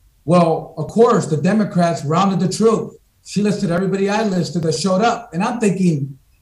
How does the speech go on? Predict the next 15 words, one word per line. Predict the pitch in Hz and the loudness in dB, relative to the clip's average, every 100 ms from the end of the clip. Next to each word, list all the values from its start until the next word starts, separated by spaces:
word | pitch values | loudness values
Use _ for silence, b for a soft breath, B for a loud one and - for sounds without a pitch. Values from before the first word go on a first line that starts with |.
| - | 2
you're | 196 | 2
the | 247 233 | 2 -2
chairwoman | - 220 220 202 196 185 | 2 4 6 4 2 2
of | 175 | 2
the | |
Republican | 170 151 180 196 208 175 | 0 0 0 -2 0 0
Party. | 170 170 151 - - _ _ _ _ | 0 0 -2 -4 -12 _ _ _ _
You | 135 220 | 0 2
can't | 214 240 202 - _ _ | 2 -4 -6 -8 _ _
pick | 202 214 | -4 0
up | 233 | 0
the | 185 | -2
phone | - 196 208 208 | -4 -2 0 -2
and | 170 143 | -4 -8
call | - 190 196 151 - - | -2 2 4 2 -2 -10